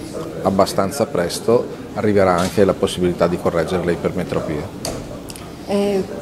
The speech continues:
Speaker 2: quali sono i suoi criteri per selezionare i pazienti, quindi per la Smile e in generale per la chirurgia refrattiva?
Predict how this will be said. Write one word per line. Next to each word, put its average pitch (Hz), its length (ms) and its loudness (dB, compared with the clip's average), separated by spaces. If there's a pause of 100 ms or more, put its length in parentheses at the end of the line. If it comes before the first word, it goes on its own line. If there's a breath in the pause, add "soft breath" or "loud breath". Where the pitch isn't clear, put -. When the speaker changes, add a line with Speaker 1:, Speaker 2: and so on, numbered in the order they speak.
(140)
Speaker 2:
quali 294 240 6
sono 302 180 6
i 294 60 8
suoi 240 180 6
criteri 208 440 6
per 190 120 4
selezionare 160 680 2
i 156 60 2
pazienti, 147 760 4
quindi 143 300 2
per 151 180 0
la 175 120 4
Smile 208 460 6
e 196 40 10
in 185 100 6
generale 190 420 6
per 208 160 0
la 165 100 0
chirurgia 160 460 -4
refrattiva? 143 640 -6